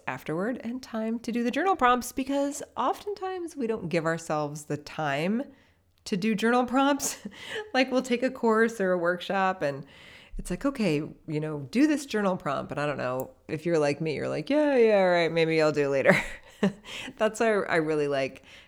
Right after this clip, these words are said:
kind of going through the workshop, because there's time and there's nice music playing in the background and it's just lovely. So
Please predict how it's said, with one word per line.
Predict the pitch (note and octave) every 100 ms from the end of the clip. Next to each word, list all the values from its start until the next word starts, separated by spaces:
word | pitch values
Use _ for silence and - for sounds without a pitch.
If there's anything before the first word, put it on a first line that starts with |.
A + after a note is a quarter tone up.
| -
kind | - E3
of | D3
going | D#3 D3+
through | D3+ D3
the | C3+
workshop, | C3+ C3 - D3 -
because | - C#3+ D3 C3 - - - - _ -
there's | B3+
time | B3+ F4+ A#3+ E3 E3 -
and | G3+
there's | A3 C4+
nice | C#4 A3+
music | G#3 G#3+ A3
playing | G3 F#3+
in | G3
the | F#3
background | D#3 D3+ D#3+ D#3 D#3 D#3 D#3 - - - - -
and | E3+ D3+ D3 D3 D3 -
it's | G#3 G3+
just | - C4 D#4
lovely. | D#4+ - E3 F3+ _ _ - - - - - - _ -
So | - A3+ F#3+ A2+ A#2+